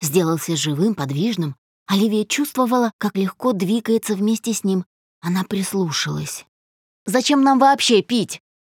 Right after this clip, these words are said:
С такой же возмущенно-нервной интонацией произнес голос где-то совсем рядом. Оливия обогнула густые кусты,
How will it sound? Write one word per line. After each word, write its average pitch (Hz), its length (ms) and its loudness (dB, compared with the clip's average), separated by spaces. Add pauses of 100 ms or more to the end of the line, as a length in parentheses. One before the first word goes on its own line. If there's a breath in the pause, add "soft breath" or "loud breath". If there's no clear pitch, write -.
С - 100 -8
такой 247 300 2
же 220 120 0
возмущенно-нервной 214 1160 2
интонацией 226 800 -2
произнес 208 480 0
голос 233 440 0
где-то 190 380 -2
совсем 196 400 -2
рядом. 139 460 -4 (800)
Оливия 202 480 2
обогнула 202 520 2
густые 185 520 0
кусты, 180 720 -4